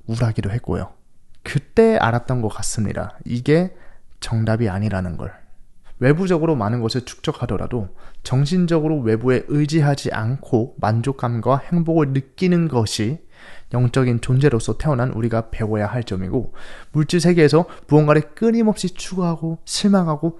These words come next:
성취하고 다시 결핍을 느끼는 이 모든 과정이 그것을 알아차리기 위한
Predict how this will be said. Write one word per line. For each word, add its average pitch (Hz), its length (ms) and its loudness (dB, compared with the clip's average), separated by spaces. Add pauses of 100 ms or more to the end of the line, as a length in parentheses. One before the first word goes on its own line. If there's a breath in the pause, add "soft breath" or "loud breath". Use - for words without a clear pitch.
성취하고 208 880 -2 (180 loud breath)
다시 139 600 -4
결핍을 135 500 -2
느끼는 139 500 0
이 160 140 0 (140)
모든 131 320 0
과정이 113 520 -6 (360 loud breath)
그것을 127 420 -4 (300 soft breath)
알아차리기 131 960 -4
위한 127 500 -2